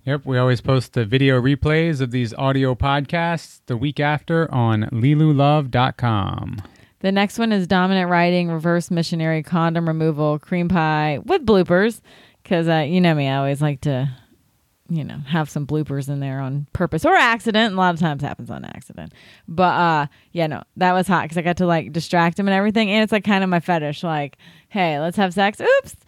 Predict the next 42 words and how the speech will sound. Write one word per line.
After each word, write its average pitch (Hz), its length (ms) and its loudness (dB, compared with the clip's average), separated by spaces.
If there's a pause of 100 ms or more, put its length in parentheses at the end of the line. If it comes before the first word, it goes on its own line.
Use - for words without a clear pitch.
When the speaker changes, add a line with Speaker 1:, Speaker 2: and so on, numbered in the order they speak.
(220)
Speaker 2:
I 302 80 -2
took 349 300 -4
the 381 100 0
condom 403 560 0
off." 339 720 0
Speaker 1:
Yeah, 127 320 0
you 120 200 0
hate 139 180 2
condoms, 113 460 2
so 110 200 2
it 110 100 4
was, 104 160 2
like, 107 380 0 (480)
your 113 560 2
favorite 107 380 2
thing. 95 420 0 (180)
Speaker 2:
Yeah. 165 320 0 (460)
The 202 160 2
next 208 240 2
one 220 100 0
is 196 140 -2
P 214 160 2
O 214 80 4
V, 208 160 0
stroking, 190 500 0
edging, 170 480 0
J 175 220 2
O 175 100 2
I 160 360 0
come 160 320 -2
together. 208 580 0 (420)
Nice, 190 500 -2 (140)
hot 180 400 2 (140)
close-up 208 680 0 (120)
that 160 220 0
I - 20 0
really 170 240 2
like. 175 160 2
I 185 60 -2
think 311 160 -10
this 403 160 -12
was 214 160 -12